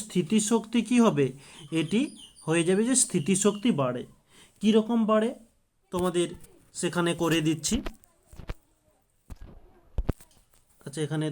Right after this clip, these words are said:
দশের দাগ দিয়ে দিই। তাহলে লিখব যে কোনো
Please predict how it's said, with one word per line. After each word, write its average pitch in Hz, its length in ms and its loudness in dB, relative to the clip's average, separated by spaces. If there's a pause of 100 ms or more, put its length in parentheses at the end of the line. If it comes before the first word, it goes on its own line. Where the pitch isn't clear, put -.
দশের 151 380 -2
দাগ 147 200 0
দিয়ে 143 140 2
দিই। 220 120 -2 (2250)
তাহলে 180 300 2 (100)
লিখব 180 200 4 (140)
যে 202 60 4 (140)
কোনো 196 200 6